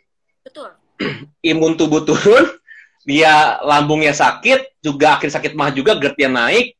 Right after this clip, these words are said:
Speaker 2: akhirnya juga dibilangnya sesak napas.
Speaker 1: Betul.
Speaker 2: Kan banyak yang begitu.
Speaker 1: Ya.
Speaker 2: <clears throat> Nah, ini, eh, secara emotional intelligence adalah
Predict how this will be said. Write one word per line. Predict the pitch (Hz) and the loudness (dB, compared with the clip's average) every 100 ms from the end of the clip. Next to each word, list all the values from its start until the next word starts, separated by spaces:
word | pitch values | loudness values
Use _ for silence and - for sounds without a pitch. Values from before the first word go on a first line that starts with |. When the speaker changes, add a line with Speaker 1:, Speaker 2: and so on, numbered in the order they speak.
| _ | _
Speaker 2:
akhirnya | _ 127 - 175 | _ -8 -4 -4
juga | 170 135 135 | -2 0 0
dibilangnya | 127 123 123 135 196 202 | 0 -2 -2 0 -2 -4
sesak | - - - | -8 -12 -6
napas. | 156 151 - - - - _ _ _ | -2 -2 -2 -2 -6 -8 _ _ _
Speaker 1:
Betul. | _ _ | _ _
Speaker 2:
Kan | 226 | 0
banyak | 214 | 2
yang | 180 | 0
begitu. | 170 190 151 - _ _ _ _ _ | -2 -4 -6 -12 _ _ _ _ _
Speaker 1:
Ya. | - - _ _ _ _ | -20 -20 _ _ _ _
Speaker 2:
<clears throat> | 123 123 180 180 - _ _ | -12 -4 -4 -4 -14 _ _
Nah, | 131 143 | -4 0
ini, | 247 247 - | 0 -2 -8
eh, | _ 135 135 139 | _ 0 2 2
secara | 135 - 147 147 | 0 0 2 2
emotional | 147 139 151 | 0 0 -2
intelligence | 135 156 240 147 131 160 | 0 0 2 0 -2 -4
adalah | 117 113 160 202 | -4 0 2 0